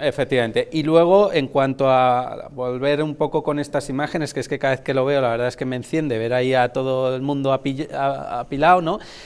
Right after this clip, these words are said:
Eh, hay que decir que el artículo cinco, bien claro, decía un progenitor, bien pudiera ser el padre o la madre, eh, con hasta tres menores, pero uno de los dos, ¿no? Aquí se han tirado a la calle el padre con la madre,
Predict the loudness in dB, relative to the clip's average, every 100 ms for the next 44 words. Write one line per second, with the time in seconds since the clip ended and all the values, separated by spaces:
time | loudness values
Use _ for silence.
0 | -14 -4 0 2 2 -2 0 -2 -2 2
1 | 0 2 -2 2 2 0 -2 -2 -2 0
2 | -2 2 2 2 0 0 0 -2 -8 -4
3 | 2 2 2 0 -2 -2 0 0 -4 2
4 | 2 2 0 0 0 -4 -4 2 4 4
5 | 0 -2 -2 -4 -4 0 2 2 -2 -2
6 | 2 2 2 2 2 4 2 4 0 0
7 | -18 -18 -2 -2 0 -2 -2 -4 -8 -10
8 | -2 -2 2 0 2 -2 0 0 2 2
9 | 0 -4 -2 2 4 4 2 2 2 0
10 | 2 0 0 -4 -6 -4 -4 -4 -4 0
11 | 0 0 2 4 4 4 2 4 2 2
12 | -2 -4 2 2 2 2 2 4 2 2
13 | 2 0